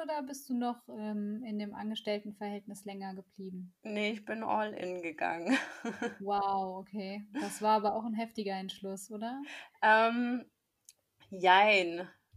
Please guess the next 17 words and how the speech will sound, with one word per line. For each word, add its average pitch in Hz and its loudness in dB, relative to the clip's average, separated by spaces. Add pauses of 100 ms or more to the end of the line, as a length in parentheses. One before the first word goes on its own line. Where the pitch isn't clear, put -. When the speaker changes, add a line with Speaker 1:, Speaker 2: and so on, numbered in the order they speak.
Speaker 2:
Also, 208 8 (260)
ich 220 -2
meine, 214 4
es 202 -6
ist - -6
ja 208 2
schon 202 -2
so 208 -4
durch 202 0
Malaysia 190 4
irgendwie 196 -2
alles 196 4
in 208 -6
mir 202 -2
gereift 196 2
und, 185 -4
ähm, 185 -2